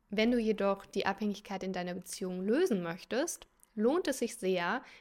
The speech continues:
wenn dieses schlechte Gewissen bei dir entsteht oder unwohle Gefühle in dieser Situation, dafür deine Verantwortung zu übernehmen und auch mal reinzuspüren und dieses Gefühl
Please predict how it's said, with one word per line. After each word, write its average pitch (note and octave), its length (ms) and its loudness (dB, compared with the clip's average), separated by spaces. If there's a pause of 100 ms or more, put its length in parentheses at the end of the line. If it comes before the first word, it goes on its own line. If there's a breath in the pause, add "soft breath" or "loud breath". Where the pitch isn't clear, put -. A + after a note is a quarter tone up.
(140 loud breath)
wenn G#3 180 2
dieses A#3 240 0
schlechte A3+ 340 -4
Gewissen G#3 380 -2
bei G3 160 0
dir F#3 180 -2
entsteht G3 720 -2
oder G3 260 0
unwohle G#3 460 2
Gefühle G3 560 0
in B3+ 240 0
dieser G#3+ 300 0
Situation, G3+ 960 -2 (220 loud breath)
dafür F#3+ 340 0
deine G#3 260 0
Verantwortung F#3+ 720 -2
zu - 160 -12
übernehmen F3+ 400 -4
und F3+ 240 -6
auch F#3 60 -6
mal F#3+ 120 -2
reinzuspüren G3+ 720 0
und G#3 120 -2
dieses A3 240 -2
Gefühl A3 500 0